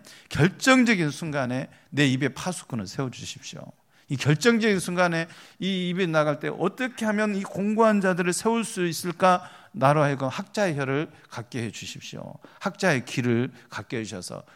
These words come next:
그 듣는 말을 깨닫게 해주셔서 오해가 되지 않게 하시고." 우리가 이 드-, 이 말을 듣고요, 오해해서 또 굉장히 관계가 깨지는 경우도 있습니다.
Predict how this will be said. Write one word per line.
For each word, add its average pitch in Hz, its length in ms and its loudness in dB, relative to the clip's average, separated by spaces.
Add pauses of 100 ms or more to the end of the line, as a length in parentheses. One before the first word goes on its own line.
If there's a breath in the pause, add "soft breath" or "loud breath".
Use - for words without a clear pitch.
그 139 240 -4
듣는 147 360 2
말을 110 320 0
깨닫게 139 380 -4
해주셔서 113 480 -8 (220 loud breath)
오해가 123 500 4
되지 90 240 -12
않게 85 260 -12
하시고." - 540 -10 (460 soft breath)
우리가 170 460 8 (380 loud breath)
이 135 280 0
드-, - 120 0
이 135 180 0
말을 135 380 6
듣고요, 139 400 -2
오해해서 170 840 8
또 185 440 -2
굉장히 226 440 0
관계가 135 380 -4
깨지는 131 460 -6
경우도 90 280 -12
있습니다. - 520 -14